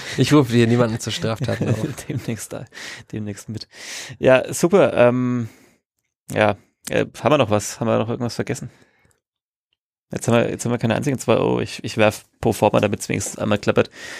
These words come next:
Speaker 2: für deinen einen, was hast du da gesagt, relativ zu Beginn
Speaker 1: Ich weiß
Speaker 2: der
Speaker 1: es nicht mehr,
Speaker 2: Folge?
Speaker 1: hab ich schon verdrängt.
Speaker 2: Irgend so eine Halbphrase war das irgendwie.
Speaker 1: Halbphrase, nicht beim Doppelpass hier, gibt keine
Speaker 2: Ja,
Speaker 1: Phrasen.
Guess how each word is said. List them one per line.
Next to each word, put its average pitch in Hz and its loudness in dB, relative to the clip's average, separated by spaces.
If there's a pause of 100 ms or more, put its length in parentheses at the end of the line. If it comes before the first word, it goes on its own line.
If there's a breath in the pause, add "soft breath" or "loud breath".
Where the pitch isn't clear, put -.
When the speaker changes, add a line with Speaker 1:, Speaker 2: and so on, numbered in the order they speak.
(140 loud breath)
Speaker 2:
für 110 4
deinen 104 2
einen, 117 2
was 131 0
hast 160 -2
du 160 0
da 151 6
gesagt, - -6
relativ 135 2
zu - -10
Beginn 143 -4 (320)
Speaker 1:
Ich - -10
weiß 110 2
Speaker 2:
der 131 2
Speaker 1:
es 120 2
nicht - -2
mehr, 110 4
Speaker 2:
Folge? 110 4
Speaker 1:
hab 120 4
ich - 0
schon 117 4
verdrängt. - -2
Speaker 2:
Irgend 107 0
so 110 0
eine 101 0
Halbphrase 98 -2
war 98 -4
das 104 -6
irgendwie. 107 -4
Speaker 1:
Halbphrase, 110 -2
nicht 120 4
beim 107 2
Doppelpass 120 2
hier, 113 0
gibt 123 -4
keine 123 2
Speaker 2:
Ja, 98 -2
Speaker 1:
Phrasen. 110 -2